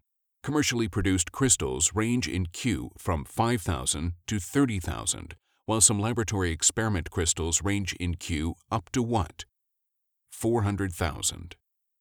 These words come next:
Four, equipment-specific laboratory reagents, mission-specific items, as well as what else, are not included on A M A Ls.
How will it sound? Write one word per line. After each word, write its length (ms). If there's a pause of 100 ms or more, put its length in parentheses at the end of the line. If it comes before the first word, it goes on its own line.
(400)
Four, 460 (420)
equipment-specific 960
laboratory 640
reagents, 920
mission-specific 840
items, 480 (100)
as 220
well 180
as 200
what 260
else, 460 (280)
are 120
not 200
included 600
on 240 (100)
A 180
M 160
A 160
Ls. 520